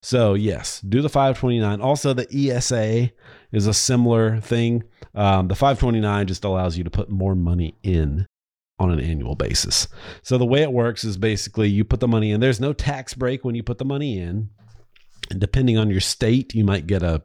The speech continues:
a state income tax break, but there's no federal deduction when you put money in the five twenty-nine.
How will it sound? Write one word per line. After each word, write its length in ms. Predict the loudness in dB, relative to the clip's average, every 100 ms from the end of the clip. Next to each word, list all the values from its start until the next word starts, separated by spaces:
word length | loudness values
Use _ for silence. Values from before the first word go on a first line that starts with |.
| -4
a 60 |
state 500 | -4 -4 -2 -2 -2
income 380 | -4 -4 -4 -4
tax 240 | -4 -6 -6
break, 240 | -6 -4
but 100 | -2
there's 180 | 0 0
no 140 | 0
federal 720 | -2 -2 0 2 2 2 0 -6 _ _ -20 _
deduction 580 | -2 -2 -4 -8 -10 -18 -20 -20 -20 -12
when 120 | 0 2
you 80 |
put 200 | 2 0
money 180 | 0 -2
in 80 | 0
the 80 | -2
five 220 | 0 -2
twenty-nine. 500 | 0 -2 0 -2 -4